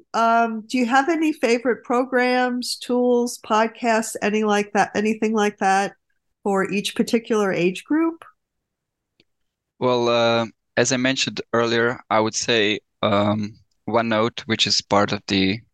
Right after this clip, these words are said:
Speaker 2: Office three sixty-five, uh, tools, is one of my favorite for,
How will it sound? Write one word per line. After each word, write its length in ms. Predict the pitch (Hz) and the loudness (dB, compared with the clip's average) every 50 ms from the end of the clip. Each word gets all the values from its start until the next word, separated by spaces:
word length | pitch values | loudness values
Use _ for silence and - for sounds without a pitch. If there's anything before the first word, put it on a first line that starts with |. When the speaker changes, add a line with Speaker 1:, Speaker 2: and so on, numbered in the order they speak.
| _ _ _ | _ _ _
Speaker 2:
Office 420 | - 101 104 - - 107 - - - | 2 2 2 2 -2 -2 0 0 -2
three 180 | - - 107 | -2 -4 -2
sixty-five, 640 | 101 - 107 - - - - - 110 110 113 113 107 - _ _ _ | 0 2 2 0 -2 -6 -6 -4 -2 0 0 0 -2 -4 _ _ _
uh, 240 | - 110 107 104 107 - - | -2 0 0 0 0 -4 -4
tools, 460 | - 117 117 113 113 104 - - - - - - - - - - _ _ _ | -2 0 0 0 0 0 -2 -2 -4 -6 -10 -14 -14 -14 -18 -20 _ _ _
is 120 | - 131 113 | -8 -2 0
one 180 | 117 117 117 | 2 2 2
of 140 | 117 107 113 | 0 -2 -2
my 400 | 117 110 113 110 110 107 107 107 - - 120 | -2 0 0 2 2 0 0 -2 -4 -10 -16
favorite 720 | - - - 117 107 110 110 110 113 110 110 - - - | -20 -6 -2 0 0 0 0 0 0 0 -2 -4 -10 -16
for, 680 | - - - 104 104 104 104 104 104 104 101 101 95 | -20 -12 -6 -4 -2 0 0 2 2 2 2 0 -2